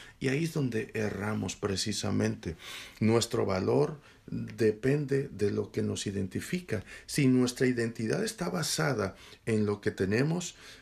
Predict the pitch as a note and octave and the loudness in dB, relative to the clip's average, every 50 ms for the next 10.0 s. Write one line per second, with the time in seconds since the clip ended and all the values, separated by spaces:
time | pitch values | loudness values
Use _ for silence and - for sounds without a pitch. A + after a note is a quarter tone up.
0 | - _ - G2 F#2+ F#2+ F#2+ G2 F#2+ F#2+ - - - G#2+ G2+ G2 G2 G2 F#2+ F2+ | -12 _ -2 0 0 2 2 0 0 -2 -4 -2 0 0 2 2 2 0 2 2
1 | F#2+ G2+ A2 B2 C#3+ D3+ D3+ E3 E3 D#3+ - - - G#2+ G#2 G2+ G2 F#2+ - - | 2 2 4 4 4 2 0 0 -2 -4 -6 -4 -2 -2 0 0 -2 -4 -4 -4
2 | - C#3 C3 - C#3 C3+ C3+ A#2+ - - - G2+ F#2+ - - F#2 F2+ F2 - - | -4 -2 -2 0 0 0 0 0 0 -2 -2 -2 -2 -2 -2 -2 -2 -2 -2 0
3 | A2+ B2+ C#3+ D#3 E3 E3+ E3 - - - - - - - _ _ _ _ - A2+ | 0 2 2 0 -2 -4 -6 -12 -16 -16 -16 -18 -20 -20 _ _ _ _ 2 4
4 | A#2 A2 G#2 - - - A#2+ B2 B2+ C#3+ C#3 C3 - B2+ B2 A#2+ A2 G2 F#2+ F2+ | 4 4 4 2 0 0 2 2 2 2 0 0 2 2 2 2 2 2 0 -2
5 | - - - - - - - - - - - - _ - _ - - - - - | -4 -8 -14 -16 -16 -18 -20 -20 -20 -20 -20 -20 _ -20 _ -20 -20 -20 -20 -20
6 | - _ - - B2 A2+ A2 G#2+ G#2+ G#2 G2+ G2+ - - - G#2+ G#2 G#2 G2+ F#2+ | -20 _ 0 2 4 4 6 4 2 2 0 -2 -4 -4 -2 0 0 0 -2 -2
7 | - - G#2+ G2+ G#2 G#2+ A#2+ B2+ C#3+ C#3+ C#3 C3+ - - C#3 C#3+ C#3+ - - F3 | -4 -4 -2 -2 -2 -2 -2 -2 -2 -2 -2 -2 -2 -2 -2 -2 -4 -4 -4 -6
8 | G3 G#3+ - - _ - _ _ _ - - - - - - - - - - - | -6 -6 -10 -18 _ -20 _ _ _ -20 -20 -20 -20 -20 -20 -20 -20 -16 -4 -2
9 | B2 A#2 A2+ A2+ A#2 A2+ - - A#2 A2 G#2 G2+ G2+ G#2 A2 A#2+ C3+ D#3 E3 F#3 | 2 2 4 4 4 2 2 2 2 2 4 4 4 4 4 4 4 2 0 -2